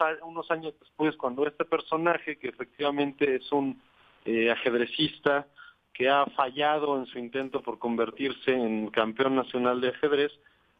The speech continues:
decide huir de, de su, de su casa y de su vida, de lo que es su vida hasta ese momento, porque está convencido de que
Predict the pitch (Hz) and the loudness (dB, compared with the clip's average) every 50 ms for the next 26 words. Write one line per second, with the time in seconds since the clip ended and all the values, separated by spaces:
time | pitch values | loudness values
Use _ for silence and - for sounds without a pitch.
0 | _ - 123 123 - - - 151 151 139 147 143 147 147 135 - _ - 139 131 | _ -6 -4 -4 -4 -4 -2 0 0 2 2 2 2 0 -2 -6 _ -14 -12 -8
1 | 131 143 151 151 151 147 143 139 127 123 117 113 110 110 110 110 113 104 - - | -6 -4 -4 -4 -2 0 0 0 2 2 2 0 0 -2 -4 -6 -8 -8 -8 -6
2 | - 113 110 113 113 110 110 107 107 101 - - - - - _ _ _ _ - | -6 -2 0 2 2 2 2 0 -2 -4 -8 -12 -18 -20 -20 _ _ _ _ -4
3 | 131 120 - 131 - - 165 160 156 - - - 147 131 123 117 - - 131 135 | -4 -2 -2 -6 -2 0 0 0 0 -2 -4 -4 -6 -4 -6 -8 -10 -12 -12 -10
4 | 139 160 165 160 147 147 143 147 147 147 127 120 113 113 120 117 143 143 131 - | -6 -2 -2 0 2 2 0 0 -2 -6 -8 -6 -4 -4 -4 -4 -4 -4 -4 -6
5 | 135 127 139 143 147 143 131 - _ 135 135 135 - 135 139 139 143 143 143 139 | -8 -8 -4 -2 -2 -2 -2 -2 _ -8 -8 -8 -8 -6 -6 -6 -6 -6 -8 -10
6 | 135 - - 160 165 - _ _ _ _ _ _ _ _ - 139 135 131 - 135 | -8 -4 -2 -2 -2 -4 _ _ _ _ _ _ _ _ -2 -2 -2 -2 -4 -4
7 | 131 - 165 165 - 165 165 156 147 135 135 - - 165 165 156 151 151 156 151 | -2 -2 -2 0 -2 -2 -2 -2 -2 -4 -4 -4 -4 -2 0 2 2 2 2 0
8 | 139 135 139 131 127 123 123 - 127 127 127 123 123 123 123 120 120 | -4 -8 -10 -8 -8 -8 -6 -6 -4 -2 -2 0 0 0 0 -2 -4